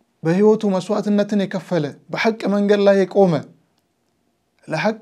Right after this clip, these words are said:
መንገድ የሞተ ሰው፣ አላህን ሱብሓነሁ ወተዓላ የፈራ፣ ፍራቻ ተቅዋ ብሎ ማለት ደግሞ ዑለማዎችም እንደገለጹት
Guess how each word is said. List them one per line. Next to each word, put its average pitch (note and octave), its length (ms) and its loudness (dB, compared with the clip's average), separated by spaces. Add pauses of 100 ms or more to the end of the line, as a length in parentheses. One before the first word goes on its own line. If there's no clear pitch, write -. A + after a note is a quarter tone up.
መንገድ G3 340 2
የሞተ G3 420 2
ሰው፣ D3 180 -6 (1600)
አላህን F#3+ 360 2
ሱብሓነሁ G3+ 420 -2
ወተዓላ G3+ 360 0
የፈራ፣ F#3 380 0 (800)
ፍራቻ F#3 340 2 (100)
ተቅዋ F#3 380 -2
ብሎ E3 220 0
ማለት D#3 320 -2
ደግሞ E3+ 260 -2 (680)
ዑለማዎችም F3 600 0
እንደገለጹት D3+ 640 -2